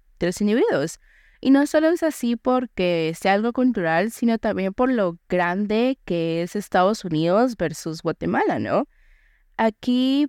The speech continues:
para muchísimas cosas, ya no se necesita una <laughs> interacción humana. Y, pues, obviamente es como que sí está un poco más avanzado de lo que está Guatemala. Estaba Guatemala cuando me fui y, pues, de lo que está un poco, pues, actualmente, ¿no?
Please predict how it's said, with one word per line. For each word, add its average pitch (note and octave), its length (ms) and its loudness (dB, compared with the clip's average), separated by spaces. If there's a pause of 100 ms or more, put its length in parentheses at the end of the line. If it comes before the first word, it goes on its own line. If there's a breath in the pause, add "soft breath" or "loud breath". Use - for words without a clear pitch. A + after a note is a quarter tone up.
para C#4 240 2
muchísimas G#3+ 600 -2
cosas, G#3 580 -2 (160)
ya F#3+ 180 2
no A3 100 2
se B3+ 100 0
necesita G3+ 440 0
una A3 120 2
<laughs> - 20 0
interacción G3+ 600 -4
humana. F#3+ 380 -2 (260)
Y, G3 360 0
pues, F#3 220 -2
obviamente G#3 460 0
es G#3 100 -4
como G#3+ 240 0
que E3+ 120 -4
sí F#3+ 240 -4
está F#3+ 300 -2
un G3 120 -2
poco F#3 220 -4
más F#3 220 -2
avanzado F3 500 0
de A#3+ 80 2
lo F#3+ 120 0
que D#3 120 -8
está D#3+ 240 -2
Guatemala. E3+ 640 -2 (320 soft breath)
Estaba A3 280 2
Guatemala A3 380 0
cuando A3+ 200 -2
me G3+ 120 0
fui B3+ 520 0
y, G3 540 0
pues, F3+ 200 0
de F3+ 100 0
lo F3+ 100 2
que - 80 -4
está F3+ 200 -2
un F#3+ 100 -4
poco, G#3 540 -2
pues, - 180 -6
actualmente, F3 640 0
¿no? D3 200 -2